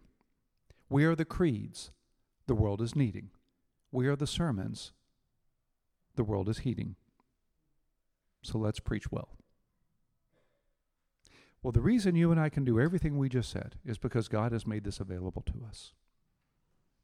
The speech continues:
Religions climb up to God. Christianity is God climbing down to us. God wrote a book. The God of the universe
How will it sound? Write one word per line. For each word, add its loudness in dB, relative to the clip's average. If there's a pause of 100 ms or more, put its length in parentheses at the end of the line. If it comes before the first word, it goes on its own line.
(640)
Religions 6
climb 2
up 2
to -2
God. 0
Christianity -2
is -2
God 0
climbing -6
down -4
to -10
us. -10 (280)
God -2 (160)
wrote -6 (180)
a -6
book. -6 (2250)
The -4
God -2 (120)
of -6
the -4
universe 0